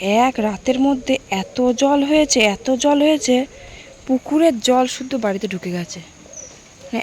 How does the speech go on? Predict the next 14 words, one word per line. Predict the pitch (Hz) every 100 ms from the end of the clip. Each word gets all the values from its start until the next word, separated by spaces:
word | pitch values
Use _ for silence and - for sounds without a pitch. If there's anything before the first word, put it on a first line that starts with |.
| -
এত | 240 254 -
বৃষ্টি | 254 196 180 - 185
হয়েছে। | 175 - 160 - - - - - - - - - - - - - - - -
এখনো | 202 - 254 262
মেঘের | 220 208 220
অবস্থা | 214 220 -
এত | 208 - 214
খারাপ, | - 220 208 208 - - - - - - -
বৃষ্টি | 208 190 185 -
হবে। | 180 170 180 170 - -
তাও | - 233
বৃষ্টি | 233 - 254 -
পড়ছে | 254 247 233
যদিও, | 220 196 202